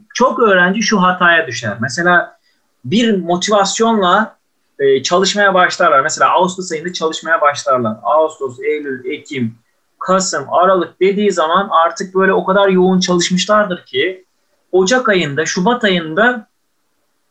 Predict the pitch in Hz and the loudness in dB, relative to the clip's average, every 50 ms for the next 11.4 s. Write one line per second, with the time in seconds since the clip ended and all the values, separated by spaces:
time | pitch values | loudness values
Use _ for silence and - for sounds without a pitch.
0 | _ _ _ _ - - 254 254 - 196 185 - - - 135 127 123 120 - - | _ _ _ _ -4 -2 -2 -2 0 0 0 0 0 0 0 0 0 -2 -4 -4
1 | - 117 110 107 104 101 98 - - _ _ _ _ _ _ _ - 160 165 180 | -2 0 0 2 0 0 -2 -6 -10 _ _ _ _ _ _ _ -2 2 2 2
2 | 190 185 190 196 190 190 190 190 190 196 190 185 196 208 208 226 233 233 - 170 | 2 2 2 2 2 2 2 2 2 2 0 0 0 0 2 2 2 2 0 -2
3 | 170 - - - 196 185 185 185 185 185 185 196 196 - 170 160 160 170 170 160 | -4 -6 -2 0 0 0 0 0 0 0 2 2 2 2 4 4 4 4 2 0
4 | - 175 185 196 202 185 151 147 143 - - 151 151 151 156 147 - 107 107 - | 0 0 0 0 0 -2 -4 -6 -6 -6 -4 -2 0 2 2 2 2 2 2 0
5 | - - - - 120 - _ _ _ _ _ _ _ _ _ _ _ _ _ _ | -2 -4 -6 -8 -8 -12 _ _ _ _ _ _ _ _ _ _ _ _ _ _
6 | - 143 175 196 220 220 196 226 220 214 196 190 196 190 - 220 226 247 262 247 | 2 2 2 2 2 0 2 2 2 2 2 0 0 0 0 0 0 2 2 0
7 | 226 190 - 185 165 - - 156 147 - - 147 180 190 185 - 226 220 226 254 | 0 0 -2 -2 -2 0 -2 -2 -4 0 0 2 2 0 0 0 0 2 2 2
8 | 269 247 - - _ _ _ _ _ - 226 285 302 226 - 294 262 269 262 226 | 2 0 -2 -6 _ _ _ _ _ 0 2 2 2 2 0 0 0 2 2 4
9 | 208 185 175 165 151 139 127 123 123 127 120 113 110 104 95 95 95 98 113 131 | 4 2 2 2 2 2 2 0 0 0 2 2 0 0 -4 -6 -8 -2 0 2
10 | 151 175 156 143 123 117 127 127 127 147 156 185 220 240 240 240 220 202 175 147 | 4 2 2 0 -2 -2 -2 -2 0 0 2 2 2 4 4 4 2 2 2 2
11 | 131 120 113 107 104 101 98 | 2 0 0 0 -2 -4 -8